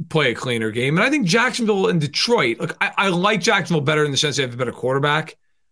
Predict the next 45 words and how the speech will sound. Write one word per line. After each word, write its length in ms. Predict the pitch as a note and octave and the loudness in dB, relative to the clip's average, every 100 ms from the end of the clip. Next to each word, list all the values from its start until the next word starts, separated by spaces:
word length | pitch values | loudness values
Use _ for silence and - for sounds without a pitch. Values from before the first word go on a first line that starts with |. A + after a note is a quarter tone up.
| _ - | _ 0
but 80 | |
I 60 | G#3 | 0
think 120 | C4 | 0
the 80 | F#3+ | -2
talent 340 | - F3+ F#3+ | 0 0 2
level 340 | D#3+ D3 A#2+ - | 0 -2 -2 -2
overall 720 | - E3 D#3 C#3+ C#3+ C#3+ A2+ | 2 2 4 2 2 2 0
is 100 | A#2 | -2
pretty 200 | - D3+ | -4 -2
similar. 340 | A#2 D3 A2 D2+ | 0 -2 -4 -6
Jacksonville 580 | - D#3 F3 E3+ E3+ D#3+ | -2 0 0 0 0 2
has 140 | D3+ | 0
more 160 | D3+ D3 | -2 -2
talent 400 | D3+ C#3+ C#3+ C3+ | 0 0 0 -2
on 160 | A#2 | -4
offense. 400 | A2+ B2 A2+ - | -4 -8 -10 -8
Detroit 380 | D3 - D#3+ E3 | -8 -2 0 2
has 140 | D#3 | 0
more 160 | C#3+ C#3+ | 0 -2
talent 340 | C#3 B2+ B2+ | -2 -2 -2
on 80 | A#2+ | -4
defense. 640 | G#2+ G2 - F2+ E2+ - - _ _ _ _ _ | -6 -10 -8 -8 -6 -8 -8 _ _ _ _ _
Um, 500 | - B2 A#2 A2+ G#2+ - - | -2 0 0 -2 -8 -8 -2
I 80 | |
like 240 | D3+ D#3+ A#2+ | 0 0 0
both 240 | C#3 B2+ | -2 -2
coaches, 360 | - D#3 - A#2+ | -4 -4 -6 -6
although 160 | A2+ | -6
Peterson, 380 | F#2 A#2 F#2+ - | -6 -8 -8 -8
of 140 | F2+ - | -10 -12
course, 180 | F#2+ | -12
is 140 | F#2 E2 | -12 -16
a 40 | |
ring. 340 | E2 G2+ D#2 - _ _ _ _ _ _ _ _ _ _ _ _ _ - | -12 -8 -8 -12 _ _ _ _ _ _ _ _ _ _ _ _ _ 0
I 140 | F3 | 2
think 200 | F#3+ G3+ | 2 0
the 60 | F3 | 0
Chiefs 320 | E3+ D#3+ - | 0 2 2
find 240 | D3 B2+ | 0 -2
a 40 | A#2 | -2
way 140 | F#2+ | -2
to 60 | F2+ | -4
win 180 | C#2+ C2+ | -8 -18
the 80 | |
game. 100 | A#1+ | -20